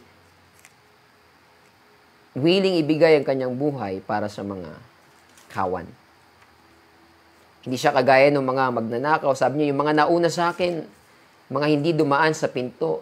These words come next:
sila ay mga magnanakaw at mga tulisan." At meron din na binanggit doon, mga kapatid,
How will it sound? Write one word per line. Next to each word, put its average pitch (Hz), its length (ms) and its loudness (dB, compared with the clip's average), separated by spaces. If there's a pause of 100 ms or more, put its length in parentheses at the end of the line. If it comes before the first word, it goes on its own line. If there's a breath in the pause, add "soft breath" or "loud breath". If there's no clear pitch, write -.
sila 131 320 -2
ay 131 80 -4
mga 131 160 -6
magnanakaw 107 800 -8 (640)
at 104 80 -8
mga 104 320 -6
tulisan." 101 400 -12 (3500)
At - 160 -6
meron 170 320 4
din 165 160 4
na 139 40 0
binanggit 147 440 0
doon, 147 240 0
mga 120 240 -4
kapatid, 110 400 -6